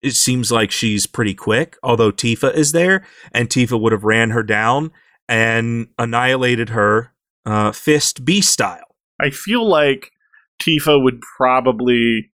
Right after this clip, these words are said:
Speaker 2: you know, object to you doing these things, unlike most of the characters in The Witcher.
Speaker 1: Here's the thing. If this was The Witcher universe, Tifa would be way more like Yennefer.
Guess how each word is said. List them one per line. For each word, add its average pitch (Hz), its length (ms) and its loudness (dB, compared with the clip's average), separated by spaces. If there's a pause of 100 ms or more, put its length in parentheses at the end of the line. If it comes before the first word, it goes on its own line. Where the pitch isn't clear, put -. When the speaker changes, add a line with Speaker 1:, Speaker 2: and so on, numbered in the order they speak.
(180)
Speaker 2:
you 120 120 0
know, 113 160 0
object 117 500 -2
to 120 80 -6
you 113 180 0
doing 113 340 2
these 110 240 -4
things, 113 300 0
unlike 110 380 0
most 110 300 0
of 101 80 -10
the 107 60 -8
characters 107 420 -2
in 104 100 0
The 80 80 -2
Witcher. - 380 -6 (240)
Speaker 1:
Here's 170 260 4
the 175 120 0
thing. 101 320 -6
If 123 140 -4
this 165 220 2
was 175 140 2
The 160 100 2
Witcher 143 300 2
universe, 139 680 0 (640)
Tifa 156 460 2
would 117 180 -2
be 117 300 2
way 135 360 0
more 131 240 2
like 107 260 0
Yennefer. 98 600 -4